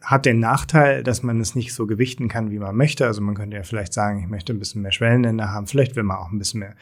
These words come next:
Small Caps haben, weil man sich davon ein Rendite Plus auch in der Zukunft erhofft. Das kann natürlich dann der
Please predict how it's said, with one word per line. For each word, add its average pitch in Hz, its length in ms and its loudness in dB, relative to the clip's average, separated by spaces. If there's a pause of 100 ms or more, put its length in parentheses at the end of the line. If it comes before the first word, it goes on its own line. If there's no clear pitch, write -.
(260)
Small 151 300 6
Caps 151 300 2
haben, 120 260 2
weil 104 120 -2
man 101 140 -6
sich 101 160 -12
davon 107 360 -8
ein 101 140 -12
Rendite 117 420 -2
Plus 120 360 -4 (600)
auch 120 180 0
in 117 60 2
der 101 80 -4
Zukunft 165 400 4
erhofft. - 480 -2 (480)
Das 110 220 0
kann 120 180 0
natürlich 110 420 -4
dann 107 180 -4
der 101 360 -8